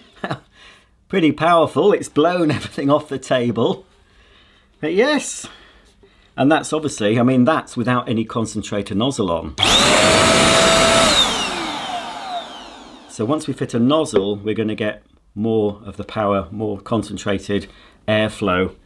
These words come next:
So if I put on the, the brush nozzle, it's a bayonet type fitting. You've got two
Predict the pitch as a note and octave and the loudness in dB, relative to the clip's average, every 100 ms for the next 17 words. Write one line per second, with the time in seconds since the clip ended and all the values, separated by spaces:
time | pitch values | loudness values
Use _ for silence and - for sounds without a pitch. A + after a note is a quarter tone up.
0 | - - - - - - - - - - | -20 -20 -20 -20 -20 -20 -20 -20 -20 -20
1 | - - - C#3 A#2+ A#2+ C#3 - C#3+ C#3 | -20 -12 -2 2 2 2 0 2 2 4
2 | B2+ A#2+ - - A#2+ A2 E2+ - - - | 4 2 -2 -4 0 2 0 -8 -8 0
3 | A#2 G2 - G#2+ G2 A#2 A#2+ A#2+ - - | 0 0 0 2 2 2 0 -2 -14 -12
4 | - C#3+ - C3 D3+ C#3+ B3+ - - A2+ | -4 -2 0 0 2 2 2 0 -2 -2
5 | G2+ - G#2+ - G#2+ A2 G2+ A2 - - | -2 -2 -4 0 2 2 0 -4 -6 -2
6 | A#2 G#2 | 0 0